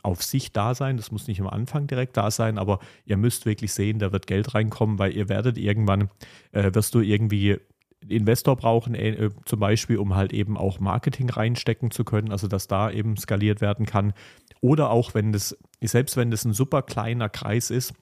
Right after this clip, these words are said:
kann ich vielleicht auch mal eine Folge drüber machen, ähm, mit wie viel Nutzer ich in der App brauche, dass die erfolgreich wird, äh, werde ich mir nachher gleich mal aufschreiben, machen wir auch eine Folge drüber.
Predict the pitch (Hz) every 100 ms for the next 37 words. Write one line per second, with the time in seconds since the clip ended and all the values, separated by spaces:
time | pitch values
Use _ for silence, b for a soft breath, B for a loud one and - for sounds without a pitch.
0 | _ 110 98 - 92 92 107 120 110 -
1 | 107 107 107 104 104 104 117 110 107 101
2 | 98 95 _ _ _ _ - 120 104 107
3 | - 104 98 95 B B - 143 - 127
4 | 123 110 113 110 110 - 101 104 107 101
5 | - 113 - 110 117 107 - 120 - -
6 | 98 92 104 95 101 98 110 95 101 131
7 | - 131 127 107 101 101 123 139 - 131
8 | 135 - 123 127